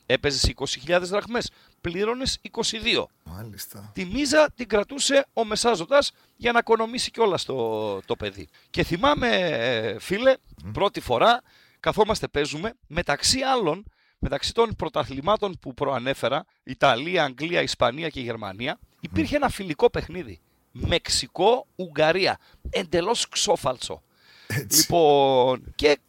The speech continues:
Speaker 1: κα-, καθόμαστε, μαζευόμαστε εκεί πέρα, κάνουμε τους υπολογισμούς μας, βάζουμε κάτι Juventus,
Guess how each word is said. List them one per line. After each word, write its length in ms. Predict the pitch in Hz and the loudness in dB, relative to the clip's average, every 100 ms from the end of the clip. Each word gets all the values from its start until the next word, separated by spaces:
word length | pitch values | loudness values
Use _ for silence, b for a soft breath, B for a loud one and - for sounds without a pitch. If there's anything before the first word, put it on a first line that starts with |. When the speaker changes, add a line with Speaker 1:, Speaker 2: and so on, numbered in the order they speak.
| - - _ | -16 -16 _
Speaker 1:
κα-, 260 | - - - | 0 0 0
καθόμαστε, 760 | - 202 254 233 214 - 277 269 - - - | -4 2 4 4 2 2 -2 -2 -12 -20 -12
μαζευόμαστε 720 | 190 208 202 196 233 208 - | -4 0 0 0 0 0 -4
εκεί 180 | 170 156 | -10 -12
πέρα, 360 | - 277 254 226 | -4 -2 0 -2
κάνουμε 400 | 233 233 214 185 | 0 -2 -2 -10
τους 140 | - | -10
υπολογισμούς 680 | 180 160 143 123 - 285 247 | -4 -4 -4 -8 -6 -6 0
μας, 220 | 269 180 | 0 2
βάζουμε 360 | 233 208 185 | 0 0 -4
κάτι 340 | 185 214 - 127 | -2 -2 -4 -10
Juventus, 440 | 135 175 285 190 | 0 2 2 0